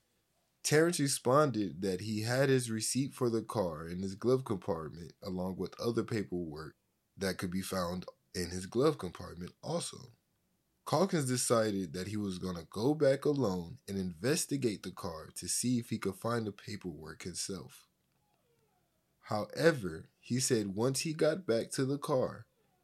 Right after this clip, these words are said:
and he searched, he found nothing. Calkins said he felt deceived, so he wanted to track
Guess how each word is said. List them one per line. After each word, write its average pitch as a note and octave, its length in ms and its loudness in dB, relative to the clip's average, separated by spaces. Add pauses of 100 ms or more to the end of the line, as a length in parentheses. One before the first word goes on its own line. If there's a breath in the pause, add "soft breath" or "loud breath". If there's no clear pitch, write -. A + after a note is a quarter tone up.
(360)
and G#2+ 160 0
he A2+ 160 0
searched, C3+ 640 4
he A#2 140 0
found A2+ 500 -2
nothing. G2 640 -6 (1400)
Calkins C#3 460 2
said A#2 320 2
he A#2 140 -2
felt A2+ 460 -2
deceived, G#2 800 -2 (880)
so - 240 2
he A2+ 140 0
wanted A#2 380 2
to G#2 200 -2
track B2+ 380 4